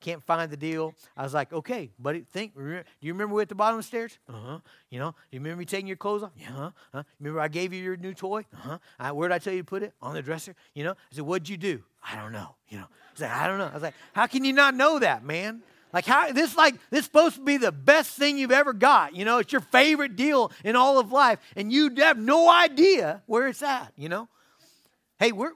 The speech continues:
we're that way spiritually. Like, we are, guys. You know, you know why you need to memorize the Word of God?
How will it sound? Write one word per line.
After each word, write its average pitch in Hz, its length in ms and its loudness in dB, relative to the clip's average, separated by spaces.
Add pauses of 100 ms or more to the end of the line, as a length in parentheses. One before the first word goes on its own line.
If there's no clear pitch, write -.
we're 302 160 -4
that 311 180 -4
way 262 160 -4
spiritually. 233 720 -16 (640)
Like, 208 140 -6
we 339 180 0
are, 302 340 0
guys. 233 540 -4 (400)
You 240 100 2
know, 311 120 0
you 262 100 0
know 330 80 2
why 320 160 8
you 320 80 0
need 320 160 0
to 240 80 4
memorize 285 640 2
the 285 100 -8
Word 294 160 -2
of 285 80 -6
God? 311 320 2